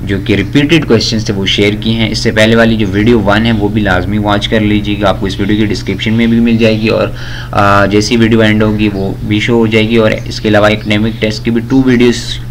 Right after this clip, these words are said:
शो हो जाएंगी, उसमें भी, आ, रिपीटेड एमसीक्यू शेयर किए हैं।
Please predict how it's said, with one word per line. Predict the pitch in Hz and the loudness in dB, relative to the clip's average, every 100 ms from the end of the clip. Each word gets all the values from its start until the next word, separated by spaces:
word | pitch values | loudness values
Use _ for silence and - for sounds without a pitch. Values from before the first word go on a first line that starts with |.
| - - | -10 -2
शो | 135 | 0
हो | 117 101 | 2 2
जाएंगी, | 95 85 90 | 0 -2 -4
उसमें | - 104 101 | -6 -6 -2
भी, | 104 | -2
आ, | 107 - - - - 107 - | -4 -8 -10 -10 -6 -4 0
रिपीटेड | 104 98 101 120 113 113 | 0 2 0 0 2 2
एमसीक्यू | 107 104 95 104 | 2 0 -2 -2
शेयर | 104 98 87 85 | -2 0 -2 -2
किए | - | -6
हैं। | 85 - | -6 -6